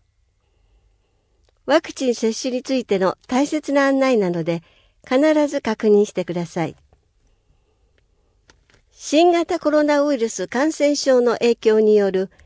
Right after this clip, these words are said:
イベントの中止、延期、施設の休館情報などは随時、市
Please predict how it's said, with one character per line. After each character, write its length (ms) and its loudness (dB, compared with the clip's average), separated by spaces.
イ 100 0
ベ 180 8
ン 60 0
ト 180 -4
の 140 0
中 300 -6
止、 340 -8
延 240 4
期、 240 -6
施 120 -16
設 340 -2
の 200 2
休 280 -4
館 240 0
情 220 0
報 200 -4
な 160 -2
ど 140 -6
は 200 -6
随 320 -4
時、 280 -8
市 380 -8